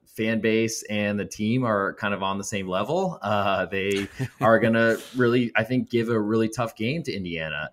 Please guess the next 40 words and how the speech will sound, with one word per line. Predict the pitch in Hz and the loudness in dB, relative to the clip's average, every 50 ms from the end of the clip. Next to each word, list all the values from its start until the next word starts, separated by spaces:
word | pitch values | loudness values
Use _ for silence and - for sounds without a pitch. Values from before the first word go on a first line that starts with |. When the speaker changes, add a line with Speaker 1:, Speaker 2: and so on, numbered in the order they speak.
| _ | _
Speaker 1:
And | 98 101 98 98 98 95 92 87 - _ - - - _ _ _ _ _ _ _ | -8 -6 -4 -2 -2 -4 -4 -8 -10 _ -20 -20 -20 _ _ _ _ _ _ _
Indiana, | 127 135 143 151 151 147 143 123 - - | 2 2 4 4 4 4 4 4 4 2
I | 117 | 0
think | - 143 127 - - | 0 0 -4 0 2
I | 110 120 | 2 2
U | 120 117 120 127 120 | 4 2 2 0 -2
fans | - - 113 113 120 117 110 | -2 -2 0 0 0 0 -2
usually | 110 110 113 107 | -4 -4 -4 -8
travel | - - 101 104 113 113 | -2 0 0 0 0 0
really | 107 107 107 110 | -2 0 0 0
well, | 95 90 90 95 104 113 127 123 | 0 0 0 2 2 2 0 0
but | 110 92 | 0 0
I | 92 92 | 0 0
think | - 104 85 - | -2 -8 -8 -6
they'll | 98 95 87 | -6 -4 -4
be | 98 95 | -4 -8
dwarfed | 87 90 87 90 95 98 98 - - - - | -8 -8 -6 -2 0 0 -2 -2 -6 -14 -8
by | - 92 87 95 95 95 | -4 -2 0 0 0 0
the | 95 95 92 95 98 - | -2 -4 -6 -8 -8 -8
uconn | - 98 92 92 95 95 92 85 - | -6 -4 -4 -4 -4 -6 -8 -12 -16
support | - - - - 98 95 - - - | -20 -16 -8 -4 -2 -2 -2 -4 -6
here. | 156 156 156 165 165 151 | -6 -4 -2 -2 -2 -2
And | - - 101 98 92 | -4 -4 -6 -4 -2
that's | 101 110 - - - - | -2 -2 -4 -6 -10 -6
usually | - 113 110 110 117 127 113 | -4 -2 -2 0 0 -2 -2
something | - - 110 110 - 107 | 0 -2 -4 -2 -2 -2
I'd | 98 98 | -2 -2
wanna | 95 98 95 87 | -2 -2 -4 -2
look | 92 98 98 - | -2 -4 0 2
at, | 127 131 135 131 - - - - - - - | 2 2 2 2 -2 -4 -12 -20 -20 -18 -14
especially | - - - 104 107 - - 113 | -14 -6 -4 -2 -2 -2 -2 0
when | 113 117 | 0 0
getting | 110 117 113 113 | 2 2 0 0
ten | - - 117 113 110 | 0 0 -2 -2 -2
points | - 110 107 110 120 120 - - | -2 -2 -2 -2 -2 -4 -4 -6
on | 107 107 110 110 104 | -4 -2 -2 -2 -2
a | 104 107 107 104 104 | -2 -2 -2 -2 -2
neutral | 107 104 - - 107 101 | -2 -4 -4 -4 -6 -6
court. | - 110 104 110 131 135 - - _ - | -4 -4 -2 0 0 -2 -4 -6 _ -12
Um, | 95 95 90 90 87 87 87 82 | -8 -6 -6 -4 -6 -6 -8 -12